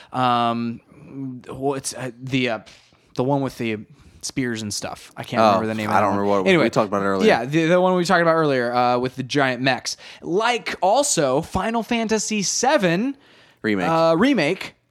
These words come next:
Speaker 1: coming to PlayStation first. It'll obviously be on, on Xbox as well, but it's coming to PlayStation first. Eh, but all of that is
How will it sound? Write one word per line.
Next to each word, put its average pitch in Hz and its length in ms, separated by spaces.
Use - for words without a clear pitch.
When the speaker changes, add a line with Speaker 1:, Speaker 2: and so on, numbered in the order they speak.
Speaker 1:
coming 175 580
to 160 500
PlayStation 143 520
first. - 600
It'll 165 260
obviously 233 380
be 214 80
on, 214 120
on 190 400
Xbox 175 260
as 151 100
well, 160 320
but 165 120
it's 160 160
coming 180 260
to 160 240
PlayStation 165 640
first. 190 460
Eh, 151 180
but 165 380
all 233 320
of 180 140
that 196 260
is 165 400